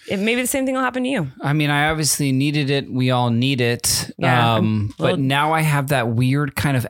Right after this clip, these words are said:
Speaker 2: af-, like, when you didn't mean to nap, groggy feeling
Speaker 1: I
Speaker 2: afterwards.
Speaker 1: hate that feeling. That's why I hate naps.
Speaker 2: Yeah, but it's also eleven P M.
Speaker 1: Right.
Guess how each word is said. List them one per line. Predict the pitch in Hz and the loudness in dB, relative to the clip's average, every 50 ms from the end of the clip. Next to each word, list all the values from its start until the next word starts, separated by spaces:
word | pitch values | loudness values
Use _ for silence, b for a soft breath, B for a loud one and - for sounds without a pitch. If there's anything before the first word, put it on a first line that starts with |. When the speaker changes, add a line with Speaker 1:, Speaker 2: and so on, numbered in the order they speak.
| - - | -2 -2
Speaker 2:
af-, | 110 117 120 - - | -2 0 -2 -2 -2
like, | 127 113 107 - - | -2 -2 -2 -2 -2
when | 131 127 | 0 0
you | 120 117 | 2 2
didn't | 104 - 120 120 117 120 | 2 2 0 0 2 2
mean | 117 120 120 117 | 0 0 0 0
to | - 120 | 0 0
nap, | 120 117 117 113 - - | 0 0 0 -2 -4 -4
groggy | - 110 104 95 95 104 - 131 131 131 | -2 0 2 2 2 0 0 0 0 0
feeling | 127 - - 151 151 147 151 160 170 170 170 | -2 -2 -2 -2 0 0 0 0 0 0 0
Speaker 1:
I | 170 170 | 0 0
Speaker 2:
afterwards. | - 160 165 165 160 160 170 170 165 185 190 196 196 | 0 0 -2 -2 -2 0 0 2 2 2 0 0 0
Speaker 1:
hate | 160 | 0
that | 156 - | 0 0
feeling. | - - 160 156 156 156 | 0 0 0 0 -2 -2
That's | 170 202 - | -2 -2 -2
why | 277 294 | -2 -2
I | 294 | 0
hate | 214 240 220 185 | 0 -2 -2 -2
naps. | 170 160 147 160 226 196 123 117 - - 123 123 | -2 -2 0 0 0 -2 -2 -4 -4 -2 0 2
Speaker 2:
Yeah, | 139 135 120 110 104 | 4 4 2 2 0
but | 113 147 147 151 | -2 0 -2 0
it's | - - - | 0 -2 -2
also | - 151 156 170 165 - - 185 170 156 151 143 135 127 117 117 - _ _ _ _ | 0 0 0 0 0 0 0 2 2 2 2 2 2 0 0 -2 -6 _ _ _ _
eleven | - 131 120 120 120 117 113 123 123 123 127 123 123 120 - - | 0 0 2 2 2 2 2 0 0 2 0 0 -2 -4 -6 -4
P | - - 135 117 107 | -2 0 2 2 2
M. | 101 95 95 110 127 156 190 226 220 - _ _ _ _ - | 4 4 2 2 2 0 -2 -2 -6 -8 _ _ _ _ -4
Speaker 1:
Right. | 156 147 135 101 - | -4 -4 -4 -4 -8